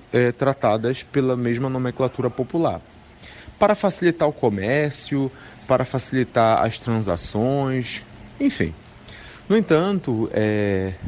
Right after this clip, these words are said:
sobre essa perspectiva, essa atividade, ela traz um, um problema ambiental e econômico significativo, porque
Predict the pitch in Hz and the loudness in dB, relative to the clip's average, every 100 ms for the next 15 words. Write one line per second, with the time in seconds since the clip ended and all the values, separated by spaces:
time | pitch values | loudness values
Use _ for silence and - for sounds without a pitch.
0 | - - - 135 117 120 131 - 127 - | -4 -4 -4 0 2 2 0 -4 -4 -4
1 | 113 - - 127 165 139 104 98 - - | -8 -6 -4 -2 0 0 -2 -4 -12 -20
2 | - - - 107 - 113 110 107 95 110 | -20 -10 -4 -2 -2 -4 -2 0 2 4
3 | 139 156 107 110 113 135 143 160 139 135 | 2 0 0 0 2 0 -4 0 2 2
4 | 151 156 160 175 180 165 147 - - 135 | 0 -2 -2 -4 -4 -6 -8 -10 -8 -6
5 | 139 160 139 120 123 139 147 147 - 131 | -2 0 2 2 0 0 -2 -2 -2 -2
6 | 127 160 147 123 117 131 143 139 - 151 | 0 -2 0 0 2 0 0 -2 -2 -4
7 | 117 120 135 - - 127 143 147 - 165 | -2 -2 -6 -8 -8 -4 -2 -4 -4 -6
8 | - - 127 110 90 - - - - - | -4 -4 -4 -4 -8 -12 -20 -20 -20 -20
9 | - - - 151 - 160 156 | -20 -6 -4 -4 0 0 0